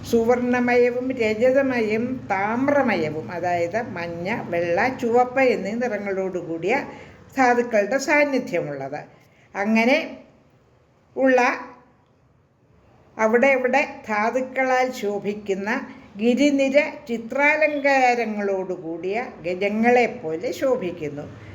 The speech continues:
അങ്ങനെ ധാതുക്കളുടെ സാന്നിധ്യത്തോടു കൂടിയ ഇവിടെ ഈ സ്ഥലം ചിത്രാലങ്കാരങ്ങളോടു കൂടിയ ഗജങ്ങളെപ്പോലെ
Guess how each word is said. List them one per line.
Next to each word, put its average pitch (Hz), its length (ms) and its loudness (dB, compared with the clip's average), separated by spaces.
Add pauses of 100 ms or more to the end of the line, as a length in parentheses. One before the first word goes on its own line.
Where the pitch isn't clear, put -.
(360)
അങ്ങനെ 190 520 0 (2250)
ധാതുക്കളുടെ 262 760 4
സാന്നിധ്യത്തോടു 262 1120 2
കൂടിയ 202 400 -2
ഇവിടെ 208 760 0 (1900)
ഈ 247 160 4
സ്ഥലം 196 520 2 (880)
ചിത്രാലങ്കാരങ്ങളോടു 269 1500 2
കൂടിയ 180 500 -4
ഗജങ്ങളെപ്പോലെ 214 1300 2